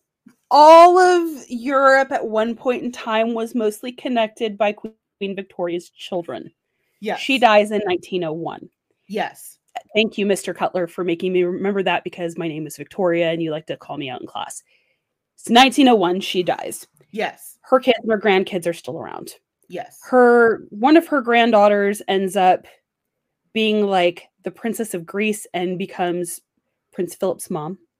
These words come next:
Speaker 2: Yes.
Speaker 1: who was married to Queen Elizabeth, right? So that still continued on for a little bit.
Speaker 2: Mm-hmm.
Speaker 1: Nikki's wife, Alexandrina,
Speaker 2: Mm-hmm.
Speaker 1: was,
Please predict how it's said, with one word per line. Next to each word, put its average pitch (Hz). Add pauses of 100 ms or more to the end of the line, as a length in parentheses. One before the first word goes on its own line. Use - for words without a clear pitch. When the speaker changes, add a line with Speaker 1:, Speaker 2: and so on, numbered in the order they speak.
(540)
Speaker 2:
Yes. 180
Speaker 1:
who 175
was 175
married 160
to -
Queen -
Elizabeth, - (160)
right? -
So -
that 185
still -
continued 156
on 139
for -
a 151
little 147
bit. - (340)
Speaker 2:
Mm-hmm. 180 (1400)
Speaker 1:
Nikki's 320
wife, 180 (460)
Alexandrina, 185 (840)
Speaker 2:
Mm-hmm. 180
Speaker 1:
was, 185